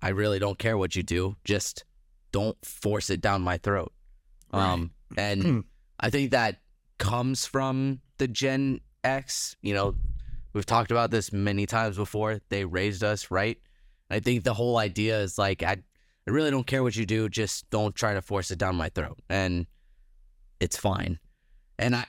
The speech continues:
Speaker 1: I also am not gonna take the time to learn all of these different things because I don't think that at the core that really m-, matters, right? If you're, this, now this is getting f-ing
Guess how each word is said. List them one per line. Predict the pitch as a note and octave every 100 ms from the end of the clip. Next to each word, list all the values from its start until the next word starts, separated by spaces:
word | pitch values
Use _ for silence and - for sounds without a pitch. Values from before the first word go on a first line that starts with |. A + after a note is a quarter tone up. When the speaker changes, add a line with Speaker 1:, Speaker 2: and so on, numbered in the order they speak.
| -
Speaker 1:
I | C#3+ C#3+
also | C#3 - D#3 C3+
am | B2+
not | A#2+ A#2
gonna | A#2
take | G2+ A#2 G2
the | -
time | - G#2 G#2 F2+
to | G#2
learn | F#2+ G2+ G#2
all | G2 G2
of | F#2+
these | F2+ F2
different | G2 F#2 F2 -
things | G#2+ G2 F2+
because | - F2 G2+ F#2 E2 - _ -
I | F#2+
don't | G#2 G#2+ -
think | G#2 F#2+ -
that | F#2+ F2+ _ - _ - - _
at | G#2+ -
the | F2+
core | - G#2+ G#2+ F#2+
that | F2+ - -
really | F2+ F2+ E2+
m-, | D#2+ - - - - - - - -
matters, | E2+ E2+ G1+ - -
right? | F2 F2+ - _ -
If | F#2+
you're, | D3 C#3+ B2 - - _ _ - - - _ _ _
this, | B2 A#2
now | A2 A2 A2
this | G2
is | F#2 E2+
getting | G#2 F#2+ F#2 - - - - B5
f-ing | F2+ E2+